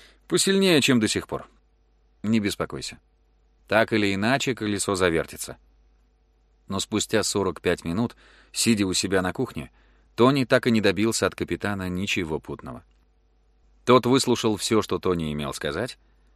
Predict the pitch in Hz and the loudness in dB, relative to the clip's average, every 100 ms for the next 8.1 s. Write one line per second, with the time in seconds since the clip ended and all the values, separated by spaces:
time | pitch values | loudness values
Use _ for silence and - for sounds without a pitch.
0 | _ _ - 98 104 123 120 113 117 117 | _ _ -4 0 4 4 6 4 2 2
1 | 117 - 110 - 117 117 113 - 110 101 | 0 0 -4 0 2 4 2 0 0 0
2 | 85 71 65 - 78 110 110 90 73 92 | -2 -4 -6 -8 -4 -2 0 -2 -2 0
3 | 104 95 82 - - 73 71 76 95 113 | -2 -4 -10 -8 -6 -6 -6 -6 -4 -4
4 | 92 62 - - - 90 98 110 95 87 | -2 -4 -10 -18 -6 0 2 2 2 0
5 | 107 98 85 - 85 92 107 101 92 95 | 0 0 0 -2 -2 0 -2 -4 -2 -2
6 | 87 82 80 80 87 90 113 - 127 78 | 2 0 0 -4 -6 -6 -6 -4 -4 -4
7 | 65 60 - - - 101 95 82 101 120 | -12 -18 -20 -20 0 2 2 0 0 -2